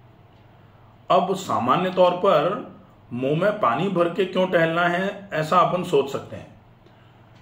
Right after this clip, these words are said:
क्योंकि हम टहल करके सिर्फ time waste करते हैं, जो भी टहल रहे हैं वो सारे। generally क्या हो रहा है कि पांच लोग मिलके टहलेंगे और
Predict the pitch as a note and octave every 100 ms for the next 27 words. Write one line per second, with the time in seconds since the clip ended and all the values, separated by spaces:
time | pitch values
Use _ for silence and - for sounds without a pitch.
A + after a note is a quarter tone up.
0 | - - D3 F3+ C#3+ C#3 G#3 - C3+ C3+
1 | D3 D3 E3 D#3+ F3 F#3 F#3 - F#3 F3+
2 | - C3 C3 B2+ A2+ - G2+ G#2+ A2 C3
3 | C3 A2+ A2 G2+ F2+ E2+ E2 D#2 - -
4 | - - _ - - - - C#3 C3+ D3
5 | D3+ D3+ C#3+ D3 D3+ D#3+ E3+ D3+ C#3 C3+
6 | C#3+ C#3+ C3 C3 C3 A#2 A2 A#2 D#3 D#3
7 | - - - - - - -